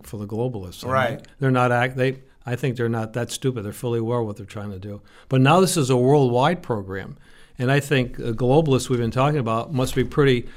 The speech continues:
Speaker 1: they must laugh at night to have people walk around masked and, because it's worldwide. And,
Speaker 2: Yeah.
Speaker 1: you know, you mentioned about, uh, overreach.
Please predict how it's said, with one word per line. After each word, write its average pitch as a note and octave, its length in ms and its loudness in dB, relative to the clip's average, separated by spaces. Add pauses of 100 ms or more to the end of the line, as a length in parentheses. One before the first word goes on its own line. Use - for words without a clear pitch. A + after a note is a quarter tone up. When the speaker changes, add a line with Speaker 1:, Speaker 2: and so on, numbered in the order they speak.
(140)
Speaker 1:
they F3 60 0
must F3+ 200 4
laugh F3 360 6
at B2+ 100 4
night A2+ 400 -4
to B2+ 160 -4
have C3 240 2
people C3 240 0
walk B2+ 240 4
around B2 240 0
masked A#2+ 500 -4
and, A2+ 220 -6 (360)
because C3 220 -2
it's A2+ 120 -8
worldwide. A#2+ 800 0
And, C3 180 0
Speaker 2:
Yeah. B2 340 -6
Speaker 1:
you D3+ 80 -2
know, C#3 140 2
you C3+ 120 2
mentioned D#3+ 360 2
about, A#2+ 440 -2
uh, A#2 460 -8
overreach. B2 720 -2